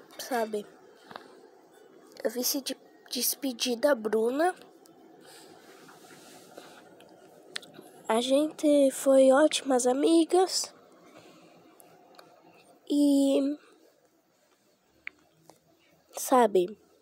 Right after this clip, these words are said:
Eita, só deixa eu ver. Ah, tá. E eu vou falar aqui pra vocês. Lê esse comentário aqui.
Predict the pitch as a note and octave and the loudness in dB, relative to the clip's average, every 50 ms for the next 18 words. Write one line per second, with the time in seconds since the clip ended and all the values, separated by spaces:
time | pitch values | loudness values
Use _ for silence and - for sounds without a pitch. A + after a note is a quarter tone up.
0 | _ _ _ - - - G#3 - - - - G#3+ - G#3+ - - A3+ G#3+ G#3 - | _ _ _ -14 -12 -12 -12 -12 -14 -16 -16 -16 -16 -16 -16 -18 -20 -20 -20 -20
1 | _ _ _ _ _ _ _ _ _ _ - - _ _ _ _ _ _ _ _ | _ _ _ _ _ _ _ _ _ _ -20 -20 _ _ _ _ _ _ _ _
2 | _ _ _ _ _ _ _ _ _ _ _ _ _ _ - - F#3+ F3+ E3+ - | _ _ _ _ _ _ _ _ _ _ _ _ _ _ -12 -8 -8 -8 -8 -10
3 | - - _ _ _ _ _ _ _ _ _ _ _ _ _ _ _ _ _ _ | -14 -20 _ _ _ _ _ _ _ _ _ _ _ _ _ _ _ _ _ _
4 | _ _ _ _ _ _ _ _ _ _ _ _ _ _ - - _ _ - B3+ | _ _ _ _ _ _ _ _ _ _ _ _ _ _ -20 -20 _ _ -4 -2
5 | B3+ B3+ B3+ B3+ B3 A#3+ A#3 A#3 A3+ A3+ A3+ A3 A3+ A3+ A#3 C4+ - _ _ _ | 0 0 2 2 2 2 4 4 2 2 2 0 -2 -2 -6 -8 -14 _ _ _
6 | _ _ _ _ _ _ _ _ _ _ _ _ _ _ _ _ _ _ _ _ | _ _ _ _ _ _ _ _ _ _ _ _ _ _ _ _ _ _ _ _
7 | _ _ _ _ _ _ _ _ _ _ _ _ _ _ _ _ _ _ _ _ | _ _ _ _ _ _ _ _ _ _ _ _ _ _ _ _ _ _ _ _
8 | _ - - A#3 A#3 B3 B3 - - C4 B3 A#3+ A#3 A3+ A3 - - - A3+ G#3+ | _ -8 -6 -4 -4 -4 -4 -4 -2 -2 0 0 0 0 -2 -4 -6 -4 -4 -2
9 | G#3 G#3+ G#3+ - - G#3 F#3+ F#3+ G#3+ - - - - _ _ _ _ _ _ _ | -2 -2 -4 -4 -2 -2 -2 -2 -2 -6 -10 -14 -18 _ _ _ _ _ _ _
10 | _ _ _ _ _ _ _ _ _ _ _ _ _ _ _ _ _ _ _ _ | _ _ _ _ _ _ _ _ _ _ _ _ _ _ _ _ _ _ _ _
11 | _ _ _ _ _ _ _ _ _ - - _ - A3+ A3 A#3 A#3+ D4 D4+ - | _ _ _ _ _ _ _ _ _ -20 -20 _ 0 2 2 2 2 0 -2 -4
12 | E4 D#4 - - C#4 C4+ C4+ C4+ - - A#3+ A#3 A#3 A#3+ A#3+ - - - G3+ F#3+ | -6 -2 2 2 2 4 2 0 0 0 0 2 2 0 -2 -4 -2 0 0 0
13 | G3+ - | 0 -4